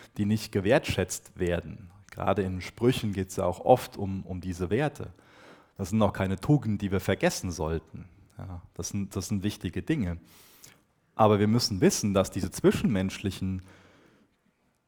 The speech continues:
Tugenden, diese, diese Beziehungstugenden könnten wir sie nennen, dass die grundlegend dafür sind. Weil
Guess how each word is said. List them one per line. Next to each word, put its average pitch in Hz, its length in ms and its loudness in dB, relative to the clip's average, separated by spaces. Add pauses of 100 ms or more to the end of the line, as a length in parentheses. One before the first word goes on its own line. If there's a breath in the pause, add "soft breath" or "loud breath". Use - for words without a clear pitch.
(460)
Tugenden, 127 600 2
diese, 104 460 2 (180)
diese 101 220 -2
Beziehungstugenden 120 1080 4
könnten 107 380 -2
wir 104 100 0
sie 92 120 -4
nennen, 107 500 0 (220 loud breath)
dass - 180 0
die 156 100 -2
grundlegend 104 840 2
dafür 127 380 2
sind. 82 380 -8 (440 soft breath)
Weil 117 360 10